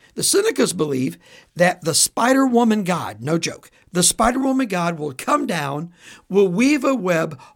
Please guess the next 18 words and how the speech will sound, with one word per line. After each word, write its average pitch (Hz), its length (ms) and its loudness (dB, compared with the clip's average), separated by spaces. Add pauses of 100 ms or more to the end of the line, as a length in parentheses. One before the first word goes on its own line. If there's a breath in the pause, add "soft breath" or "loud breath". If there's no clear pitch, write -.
(160)
all 254 300 6
over 247 180 8
the 233 120 -4
globe, 156 440 -2 (240 soft breath)
and 185 140 0
the 185 60 0
globe 170 260 0
will 147 80 -2
stop. - 340 -4 (160)
Now, 160 140 -2
if - 140 -2
you're 269 140 6
arachnophobic, 190 760 0 (240 loud breath)
that 170 260 4
has 170 460 0
to - 220 -6
<laughs> - 40 -14
absolutely 262 1300 4